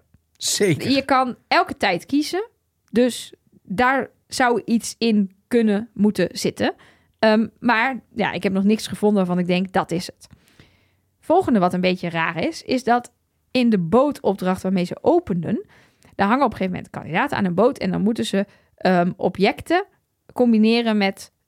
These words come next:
Speaker 2: ehm, eh, eh, mensen. Dus de kandidaten moeten gekoppeld worden aan een kinderstoel en aan een waaier en weet ik veel. Alleen die mensen zijn niet genummerd van één tot en met tien, maar van nul tot en met negen.
Speaker 1: Hmm.
Speaker 2: Wat natuurlijk een beetje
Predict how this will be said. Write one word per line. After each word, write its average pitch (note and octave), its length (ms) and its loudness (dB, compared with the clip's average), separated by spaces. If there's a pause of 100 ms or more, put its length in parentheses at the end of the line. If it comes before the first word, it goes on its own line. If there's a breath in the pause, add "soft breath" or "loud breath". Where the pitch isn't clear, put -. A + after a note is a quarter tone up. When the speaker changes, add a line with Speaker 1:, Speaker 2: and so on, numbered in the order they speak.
Speaker 2:
ehm, F3 420 0 (240)
eh, D#3+ 600 -4
eh, C3 80 -4
mensen. - 560 -2
Dus F3+ 120 -4
de - 60 -12
kandidaten G3+ 680 0
moeten G3 240 0
gekoppeld F#3 400 -2
worden F3+ 220 0
aan F#3 80 0
een G3 100 -4
kinderstoel F3+ 840 -2
en F3 140 -4
aan F3 140 -2
een F3+ 180 -2 (460 soft breath)
waaier F3 520 0
en F3 60 -4
weet F3 160 0
ik - 100 -10
veel. - 160 -8 (200 loud breath)
Alleen C4+ 320 0
die B3 120 2
mensen D4 280 -2
zijn A#3 200 2
niet B3 180 0
genummerd A#3 380 0
van - 120 -8
één G#3+ 160 -2
tot F#3 120 -4
en F#3+ 60 -6
met F3+ 180 -4
tien, D#4+ 320 2 (320 soft breath)
maar A#3 140 0
van B3+ 240 2
nul D4+ 260 4
tot A#3+ 200 -6
en A3+ 60 -2
met G#3 260 -4 (200)
negen. A3+ 420 -2 (520)
Speaker 1:
Hmm. E3+ 180 0 (100)
Speaker 2:
Wat D#4+ 100 4
natuurlijk F4+ 300 2
een E4+ 100 4
beetje C#4+ 80 -4